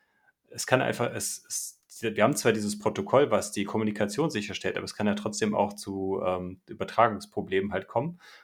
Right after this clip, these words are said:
und dass die Software, die wir dann heruntergeladen haben, einfach nicht vollständig heruntergeladen wurde und dadurch dann, äh, irgendwelche Informationen fehlen.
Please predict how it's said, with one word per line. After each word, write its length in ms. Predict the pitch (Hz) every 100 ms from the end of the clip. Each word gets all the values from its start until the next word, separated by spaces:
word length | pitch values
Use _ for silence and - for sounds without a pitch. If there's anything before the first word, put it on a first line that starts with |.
| _
und 300 | 107 104 104 104 - _
dass 140 | - -
die 100 | 107
Software, 360 | 131 143 131
die 120 | 120
wir 60 | 110
dann 400 | 104 98 101 104
heruntergeladen 880 | 98 101 143 120 101 95 101 107 104
haben, 220 | 101 104
einfach 420 | 98 - 98 - _ _ _ _ _ _ _ _ _ _ _ 107
nicht 480 | 127 - - - _
vollständig 580 | - 123 123 120 110 107
heruntergeladen 640 | 104 135 127 95 87 90
wurde 180 | 98 107
und 120 | 95
dadurch 320 | 95 98 98
dann, 340 | - 95 98 104
äh, 320 | 101 98 101
irgendwelche 460 | 107 120 107 104
Informationen 560 | 113 - 104 104 - 107
fehlen. 500 | 104 135 185 208 214